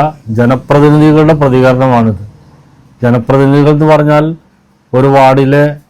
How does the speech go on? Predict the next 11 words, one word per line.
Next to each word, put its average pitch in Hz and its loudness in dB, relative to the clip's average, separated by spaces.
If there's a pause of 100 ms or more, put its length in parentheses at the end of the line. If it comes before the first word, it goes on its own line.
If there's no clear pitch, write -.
(140)
ആയിരക്കണക്കായ 143 0 (120)
ജനങ്ങളുടെ 135 0
പ്രതിനിധിയാണ്. 117 -2 (1200)
അപ്പോൾ 117 -2
ജനപ്രതിനിധികൾ 147 2 (100)
തന്നെ 156 2 (120)
ഈ - 2 (120)
രീതിയിൽ 147 2 (100)
പ്രതികരിക്കുമ്പോൾ 131 0 (680)
ജനങ്ങൾ 131 2 (260)
എങ്ങനെ 143 0